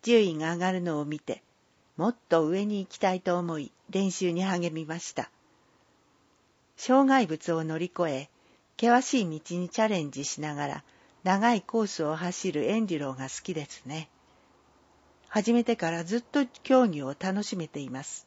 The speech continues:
と振り返る西村さん。昨シーズンは、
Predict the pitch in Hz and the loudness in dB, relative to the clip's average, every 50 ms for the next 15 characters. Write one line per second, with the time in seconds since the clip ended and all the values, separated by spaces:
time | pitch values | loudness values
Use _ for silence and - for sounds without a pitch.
0 | _ _ _ _ _ _ _ _ _ _ - 269 247 - - 262 269 254 - 262 | _ _ _ _ _ _ _ _ _ _ 0 0 0 2 0 -2 -2 0 2 2
1 | 247 214 151 156 147 160 175 180 - 196 165 156 139 135 135 - - 120 123 139 | 2 2 0 -2 -6 -6 -6 -6 -6 -6 -6 -8 -10 -12 -12 -12 -14 -14 -16 -18
2 | - _ _ _ _ _ _ _ _ _ _ _ _ _ _ _ _ _ _ _ | -20 _ _ _ _ _ _ _ _ _ _ _ _ _ _ _ _ _ _ _
3 | _ _ _ _ _ _ _ _ _ _ _ _ _ _ - - 226 233 - - | _ _ _ _ _ _ _ _ _ _ _ _ _ _ -2 0 0 0 0 -4
4 | - - 294 277 254 - - 139 139 143 143 147 147 - | -4 -2 -2 -2 -2 -4 -8 -10 -10 -8 -8 -10 -10 -12